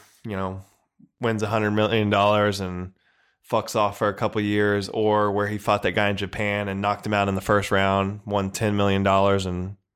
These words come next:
you know, I think two minutes or something. Um,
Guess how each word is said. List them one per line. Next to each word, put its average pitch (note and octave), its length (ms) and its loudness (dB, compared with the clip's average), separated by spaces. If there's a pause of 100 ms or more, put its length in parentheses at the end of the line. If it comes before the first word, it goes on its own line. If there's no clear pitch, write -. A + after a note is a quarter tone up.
(680)
you - 80 -6
know, F2 80 -2
I F2+ 60 -2
think F#2 180 -14 (100)
two G#2 160 -6
minutes F#2 380 -4
or G2+ 80 -6
something. G2+ 480 -8 (540)
Um, A2+ 580 0